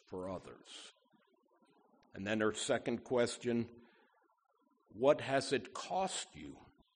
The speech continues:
to live for Jesus this week? If I may be so bold as to add a third question, asking myself primarily, am I selflessly serving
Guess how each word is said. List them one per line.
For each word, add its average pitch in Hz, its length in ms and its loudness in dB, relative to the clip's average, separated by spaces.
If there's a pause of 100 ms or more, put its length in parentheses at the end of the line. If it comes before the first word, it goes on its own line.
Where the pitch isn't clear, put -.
(280)
to 120 100 -4
live 113 560 0 (560)
for 101 160 -2
Jesus 87 840 -8 (100)
this 80 280 -12
week? 73 400 -16 (1600)
If 113 100 -12
I - 20 -8
may 95 220 0
be 101 240 -2
so 113 260 2
bold 120 460 8
as 101 340 0
to 95 180 -4
add 117 240 4
a 107 60 4
third 127 560 4
question, 127 640 0 (760)
asking 104 380 -6
myself 123 600 0
primarily, 95 800 -2 (1500)
am 143 200 2
I 143 180 6
selflessly 165 1120 0
serving 135 720 -6